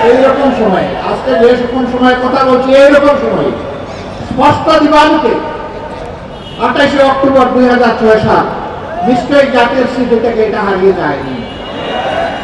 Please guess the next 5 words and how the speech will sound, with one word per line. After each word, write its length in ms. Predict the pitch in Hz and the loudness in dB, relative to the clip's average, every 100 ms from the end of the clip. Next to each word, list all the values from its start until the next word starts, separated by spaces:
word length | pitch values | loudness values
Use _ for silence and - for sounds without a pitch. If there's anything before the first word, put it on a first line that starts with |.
| - - - - | -12 -12 -14 -2
সেই 200 | 226 233 | 2 2
দিন 180 | 247 247 | 2 0
বাংলাদেশ 480 | 226 220 220 226 226 226 | 0 0 0 0 0 0
পথ 260 | 214 214 | -2 -2
হারিয়েছিল। 500 | 214 185 190 - 160 | -2 2 0 0 -4